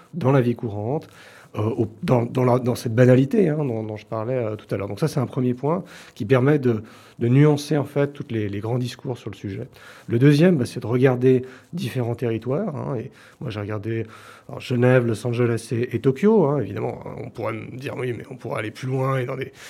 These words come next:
des pays un peu plus, euh, plus, plus, plus différents. » Mais déjà, en regardant ces, ces, ces territoires, on arrive à comprendre, en fait, une perspective plus internationale.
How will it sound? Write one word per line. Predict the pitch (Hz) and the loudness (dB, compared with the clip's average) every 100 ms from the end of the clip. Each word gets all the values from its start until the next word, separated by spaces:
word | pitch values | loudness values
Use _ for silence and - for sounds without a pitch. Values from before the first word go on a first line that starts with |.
| - - | -20 0
des | 135 | 2
pays | 127 143 139 139 131 | 6 6 6 6 2
un | |
peu | 107 | 0
plus, | 107 151 135 127 | -6 -6 -6 -4
euh, | 120 | -8
plus, | 143 - | -10 -10
plus, | 135 139 127 117 | -10 -10 -4 -4
plus | 104 104 - | -4 -8 -8
différents. » | 123 123 156 156 208 202 - - | -6 -2 -2 0 -4 -6 -20 0
Mais | 131 | 6
déjà, | 131 156 175 202 | 8 8 8 6
en | 143 | 4
regardant | 113 135 139 139 156 | 0 0 0 0 -2
ces, | - 127 120 | -2 -2 -2
ces, | 123 - 117 113 117 | -6 -6 -6 -6 -12
ces | 131 120 | -14 -8
territoires, | 127 120 - 170 175 - - - | -2 -2 0 0 0 -6 -16 -2
on | 123 | 4
arrive | 139 156 139 | 4 4 2
à | |
comprendre, | 117 127 127 156 143 | -2 -6 -4 -4 -4
en | |
fait, | 113 143 | -4 -6
une | 117 | -6
perspective | 123 120 - 143 | -6 -8 -10 -14
plus | - 123 | -8 -8
internationale. | 113 110 107 - 110 139 | -6 -8 -10 -10 -10 -10